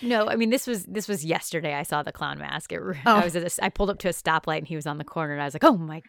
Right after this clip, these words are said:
Speaker 1: God."
Speaker 2: <laughs> You know, she actually had a couple more thoughts that,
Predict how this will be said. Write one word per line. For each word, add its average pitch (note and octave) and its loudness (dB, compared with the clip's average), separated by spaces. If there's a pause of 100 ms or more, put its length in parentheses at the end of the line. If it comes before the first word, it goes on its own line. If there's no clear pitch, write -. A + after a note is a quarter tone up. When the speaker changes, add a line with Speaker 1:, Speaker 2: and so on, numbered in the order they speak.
(100)
Speaker 1:
God." D#3 -2 (240)
Speaker 2:
<laughs> D#4+ 2 (320)
You D#4 2
know, F4+ 4
she G4+ 0
actually - -8
had F4+ 4
a - 0
couple B3+ 4
more A3 4
thoughts F#3+ 0
that, F#3+ 0